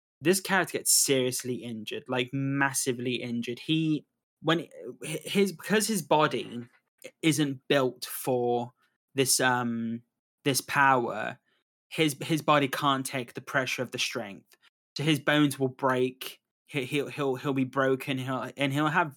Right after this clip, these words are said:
he'll have permanent injuries and scars continuing on into the series. And then later down the line, whereas his hero used, uh, fists to fight,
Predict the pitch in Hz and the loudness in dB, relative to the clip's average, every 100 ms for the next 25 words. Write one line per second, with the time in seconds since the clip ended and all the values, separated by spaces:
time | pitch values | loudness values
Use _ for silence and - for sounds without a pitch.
0 | - 170 185 202 - - 151 151 147 127 | -2 2 4 2 -2 -4 0 2 0 0
1 | 139 139 127 120 123 - - 131 120 117 | -2 -2 -4 -4 0 0 4 4 2 0
2 | 120 - - _ _ - 156 - 143 139 | -2 -6 -8 _ _ -4 -2 2 2 4
3 | 135 127 127 127 123 - 143 127 127 127 | 2 2 0 -4 -4 0 2 4 2 2
4 | 139 143 147 143 - 139 131 127 160 156 | 0 4 4 2 2 2 2 4 6 6
5 | 123 123 120 - _ _ _ 151 151 147 | 2 -2 -4 -6 _ _ _ 2 4 4
6 | 143 156 143 - 160 143 127 123 123 131 | 2 -2 -2 0 2 2 2 0 0 0
7 | 127 - - - 127 123 123 120 _ _ | 0 -6 -6 0 2 2 0 -4 _ _
8 | - - _ - - 160 - - - - | -20 -20 _ -8 -2 0 0 -2 -6 -6
9 | 131 - 123 123 117 | -6 -2 -2 -2 -6